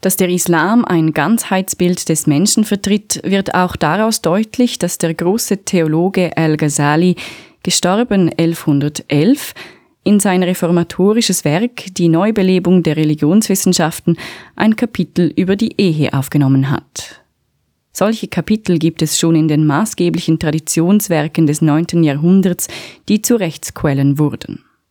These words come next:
Al-Ghazali gab in einer schweren Glaubenskrise seine Lehrtätigkeit an einer berühmten Bagdader Moscheehochschule auf und lebte zehn Jahre lang als armer Sufi.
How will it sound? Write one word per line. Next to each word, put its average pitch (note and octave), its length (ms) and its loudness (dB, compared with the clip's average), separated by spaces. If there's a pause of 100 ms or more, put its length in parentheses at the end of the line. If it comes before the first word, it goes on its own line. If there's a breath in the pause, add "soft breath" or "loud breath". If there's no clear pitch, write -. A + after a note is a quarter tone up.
(340)
Al-Ghazali E3+ 720 0 (420 loud breath)
gab G#3 220 0
in A#3 100 2
einer F#3 300 2
schweren G3+ 480 2
Glaubenskrise G3 840 0
seine E3+ 240 2
Lehrtätigkeit D#3+ 1080 -2
an D3+ 140 2
einer D3 300 0
berühmten F3 580 2
Bagdader D#3 540 -2
Moscheehochschule D#3+ 1040 0
auf F3 340 0 (480 loud breath)
und G3 200 2
lebte G#3 340 0
zehn A3+ 280 4
Jahre F3+ 340 2
lang D#3+ 260 2
als D3 360 -2
armer D#3 380 0
Sufi. - 520 -6